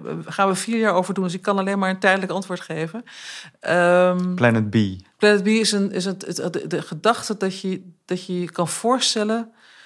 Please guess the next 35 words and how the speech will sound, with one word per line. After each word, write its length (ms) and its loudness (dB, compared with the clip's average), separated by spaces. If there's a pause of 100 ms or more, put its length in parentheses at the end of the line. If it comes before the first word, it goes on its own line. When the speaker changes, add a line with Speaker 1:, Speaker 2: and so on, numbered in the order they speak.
(160)
Speaker 1:
hoe 180 2
wij 220 4
wel 200 6
in 120 -2
harmonie 440 2
met, 440 -6
m-, 400 -8
met 160 -4
onszelf 460 0
en 220 -4
met 240 -4
andere, 680 -2
eh, 120 -6 (100)
leefvormen 600 -2
zouden 320 -4
kunnen, 440 -6 (600)
kunnen 320 -4
leven. 460 0 (140)
En, 320 -6
en 280 -2
dus 180 -4
het 120 -8
is 80 -4
eigenlijk, 320 -2
je 80 -2
gebruikt 340 2
het, 240 -6
de 100 -6
metafoor 460 -2
van 160 -2
een 160 -4
planeet 360 0
die 100 0
niet 120 0
bestaat. 580 -4